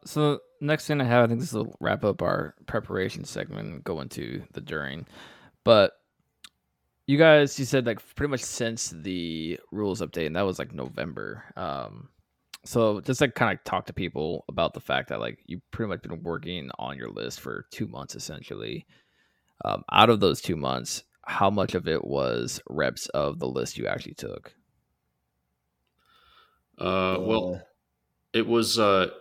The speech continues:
Speaker 2: it w-, there was a lot of reps for my list. I didn't, I wasn't counting, but, I mean, it's obviously,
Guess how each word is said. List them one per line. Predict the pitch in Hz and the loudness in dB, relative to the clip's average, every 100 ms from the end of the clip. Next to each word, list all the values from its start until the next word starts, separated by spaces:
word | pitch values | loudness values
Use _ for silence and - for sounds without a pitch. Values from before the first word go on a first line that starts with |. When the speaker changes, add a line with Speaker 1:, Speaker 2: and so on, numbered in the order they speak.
| _ _ _ _ - | _ _ _ _ 8
Speaker 2:
it | |
w-, | 123 123 | 10 10
there | 110 | 8
was | 117 98 | 8 6
a | |
lot | 90 85 82 | 4 4 2
of | |
reps | 85 76 - | 0 -2 -4
for | - | -4
my | 85 | -2
list. | 80 85 - | 0 0 6
I | 104 | 6
didn't, | 101 95 | 6 4
I | 95 | 4
wasn't | 101 101 95 | 4 2 0
counting, | 98 101 113 110 101 | -2 0 -4 -4 -6
but, | - - | -8 -8
I | - | -6
mean, | 82 | -6
it's | 85 - | -6 -6
obviously, | 85 82 80 - 82 76 - | -4 -2 -2 -2 -4 -6 -12